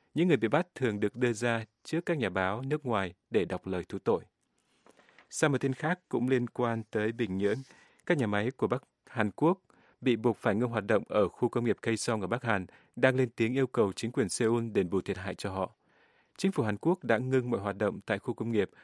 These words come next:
mà họ cùng điều hành với Bắc Hàn để trừng phạt chính quyền của ông Kim Jong-un sau khi Bình Nhưỡng tiến hành một cuộc thử nghiệm hạt nhân và phóng rocket tầm xa. Hiệp hội Doanh nghiệp của khu công nghiệp Kaesong,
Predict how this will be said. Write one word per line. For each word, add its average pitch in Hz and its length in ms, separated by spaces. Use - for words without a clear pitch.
mà 110 160
họ 98 400
cùng 107 180
điều 101 140
hành 92 320
với 101 140
Bắc 131 140
Hàn 98 220
để 120 160
trừng 107 180
phạt 113 220
chính 131 160
quyền 107 220
của 104 120
ông 104 140
Kim 117 280
Jong-un 110 460
sau 127 160
khi 143 140
Bình 110 180
Nhưỡng 117 220
tiến 127 160
hành 117 300
một 101 60
cuộc 98 220
thử 104 80
nghiệm 98 200
hạt 104 200
nhân 110 260
và 101 260
phóng 104 320
rocket - 360
tầm 90 180
xa. 98 300
Hiệp 135 100
hội 131 140
Doanh 156 160
nghiệp 117 180
của 110 160
khu - 160
công 127 160
nghiệp 113 140
Kaesong, 113 440